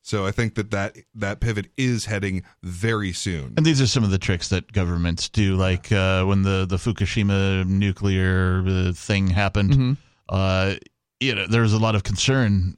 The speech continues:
Speaker 2: particularly on the West Coast where I lived at the time, uh, about radiation and, like, you know, "Oh, stock up on iodine," and, you know, all this kind of thing.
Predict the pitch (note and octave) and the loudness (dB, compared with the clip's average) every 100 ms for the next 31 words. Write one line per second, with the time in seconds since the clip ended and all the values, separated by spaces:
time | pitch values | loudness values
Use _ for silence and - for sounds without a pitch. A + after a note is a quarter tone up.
0 | - F#2 G2 F2 F#2+ F#2 F2 F#2+ - G2+ | -6 -4 -4 -2 -2 -2 -2 -2 0 -2
1 | G2 F2 D#2+ F2 - - - F#2+ F#2 - | -2 -4 -6 -8 -10 -8 -4 -2 -2 -6
2 | _ _ _ _ - A#1+ C2+ D2+ - F#2+ | _ _ _ _ -12 -10 -8 -10 -6 0
3 | G2+ G2 F#2+ - G2+ G#2+ G#2+ G#2 A2 - | 2 2 0 -2 2 2 4 2 0 2
4 | A2 A2 A2 G#2+ G#2 G#2 G2+ G#2+ G#2+ G#2+ | 2 2 2 2 2 0 0 -2 0 2
5 | A2+ G2 A2 G#2+ G2+ G#2+ G2+ G#2+ G#2 G#2+ | 0 0 -2 -2 0 0 2 2 2 2
6 | A2 G#2+ G#2 G2 G2+ G2+ G2+ - G2 G2 | 2 2 0 0 0 0 -2 -2 -2 0
7 | G#2 G2+ | 0 -2